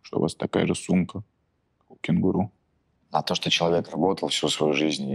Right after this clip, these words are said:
Speaker 2: и шёл к чему-то,
Speaker 1: Да
Speaker 2: то
Speaker 1: все
Speaker 2: есть
Speaker 1: работают. Ну, это же, ну, он, чувак там идёт от метро, ну чё, он неизвестный же.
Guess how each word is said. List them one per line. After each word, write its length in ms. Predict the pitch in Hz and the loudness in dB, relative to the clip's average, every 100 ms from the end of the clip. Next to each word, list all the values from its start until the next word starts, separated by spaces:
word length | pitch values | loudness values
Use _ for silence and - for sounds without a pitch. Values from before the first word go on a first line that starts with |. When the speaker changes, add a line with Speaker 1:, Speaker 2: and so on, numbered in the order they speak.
| 67 | -2
Speaker 2:
и 100 | 67 | 0
шёл 280 | - 73 67 | 0 0 -2
к 60 | |
чему-то, 420 | - - 71 - | -2 -2 -2 -2
Speaker 1:
Да 60 | 92 | -2
Speaker 2:
то 60 | 90 | -2
Speaker 1:
все 80 | - | 0
Speaker 2:
есть 60 | |
Speaker 1:
работают. 520 | 98 98 - - - - _ _ _ _ _ _ | 2 2 0 -2 -8 -12 _ _ _ _ _ _
Ну, 80 | 101 | 2
это 60 | 85 | 2
же, 140 | 80 - _ _ - | 0 -10 _ _ 0
ну, 280 | 104 92 98 | 2 4 4
он, 180 | - - _ _ _ _ _ - - | 2 -2 _ _ _ _ _ -20 -4
чувак 360 | - 95 - - | 2 2 2 -4
там 160 | - - _ _ _ _ _ | -14 -16 _ _ _ _ _
идёт 300 | - 87 92 | 0 4 2
от 120 | - - | 2 2
метро, 320 | - - - | 2 2 -2
ну 80 | - | -2
чё, 120 | - | -4
он 100 | - | 2
неизвестный 500 | - - 85 - - | 2 4 2 2 -2
же. 140 | 92 | -4